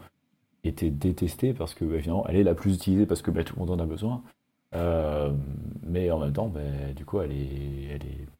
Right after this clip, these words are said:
quand même, euh, quand même détestée. Donc, on s'est dit avec Pierre, quand on, quand on a pris connaissance de ça, euh,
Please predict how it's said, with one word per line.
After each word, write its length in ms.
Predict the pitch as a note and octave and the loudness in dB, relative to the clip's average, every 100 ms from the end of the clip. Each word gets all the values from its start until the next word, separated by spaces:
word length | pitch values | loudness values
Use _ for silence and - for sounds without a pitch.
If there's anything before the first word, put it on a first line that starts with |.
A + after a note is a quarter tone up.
| - | -8
quand 100 | C#2+ | -4
même, 220 | D2 D#2 | -2 -2
euh, 100 | C2+ C#2 - | -4 -8 -8
quand 80 | F#2 | 0
même 60 | G#2 | 0
détestée. 260 | G2 F#2 | 2 0
Donc, 200 | G2+ E2+ - - | 0 -2 -4 -6
on 160 | F2 | -6
s'est 160 | F2 F#2 | -2 0
dit 140 | A2+ | 4
avec 160 | G#2 F2 | 4 4
Pierre, 320 | A#2+ A#2 G#2 | 2 2 0
quand 240 | - F2 F2+ | -2 -4 -2
on, 240 | E2+ E2 | -2 -2
quand 160 | D#2+ F2+ | -4 -4
on 80 | |
a 40 | F2 | -4
pris 100 | - | -2
connaissance 400 | G2 F2+ G#2 F2+ | -4 -2 -2 0
de 100 | E2+ | -2
ça, 180 | - G#2 | 0 0
euh, 280 | G2 D2+ | 0 -2